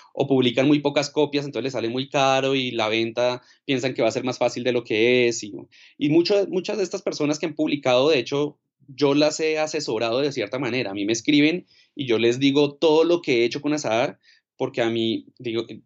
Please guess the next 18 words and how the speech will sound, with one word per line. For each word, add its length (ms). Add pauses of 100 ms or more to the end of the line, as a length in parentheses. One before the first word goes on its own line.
yo 240
creo 300
que 80
entre 220
más 200
competencia 680
tenga, 420
mejor, 460
precisamente 440
por 140
esas 180
cosas 200
como 120
la 100
que 100
cuenta 220
de 60
Chile. 320